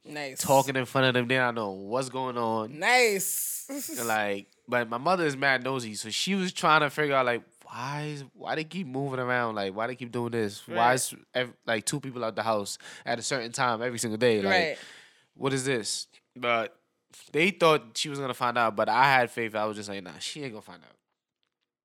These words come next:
Speaker 2: Kinda found out she didn't. She surprised her. She cried.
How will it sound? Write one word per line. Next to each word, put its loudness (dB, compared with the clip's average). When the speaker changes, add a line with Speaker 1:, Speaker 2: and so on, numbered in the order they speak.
Speaker 2:
Kinda -2
found 0
out -4
she -8
didn't. -4
She -16
surprised -4
her. -10
She -12
cried. 0